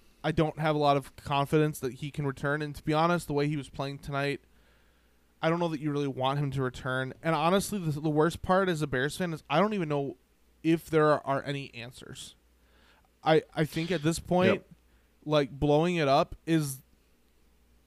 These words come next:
Speaker 1: going to answer questions just as much as it would have tr-, you trying to, like, you would spend just as much time blowing everything up and starting over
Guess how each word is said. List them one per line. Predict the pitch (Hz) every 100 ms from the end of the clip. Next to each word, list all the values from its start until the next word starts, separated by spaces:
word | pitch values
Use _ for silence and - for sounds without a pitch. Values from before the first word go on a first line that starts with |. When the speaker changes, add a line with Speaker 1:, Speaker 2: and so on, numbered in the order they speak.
| _ _ _ _
Speaker 1:
going | 147 160 156 165
to | - 143
answer | 147 147
questions | 156 - 147 - 160 156
just | 147 143
as | 156
much | 151 143
as | 147
it | 143
would | 117 135
have | 139 127
tr-, | - -
you | 160 147
trying | - 143 143
to, |
like, | 131 117 - _ _ _ _ _ _ _ _ _ _ _ _ _
you | 180 196
would | 233
spend | - 202 190 185 170 - _ _ _ _ -
just | 147 190
as | 208
much | 180 180
time | - 165 151
blowing | 135 135 151
everything | 160 165 165
up | 147
and | 147
starting | - 156 139 143
over | 123 123 127 98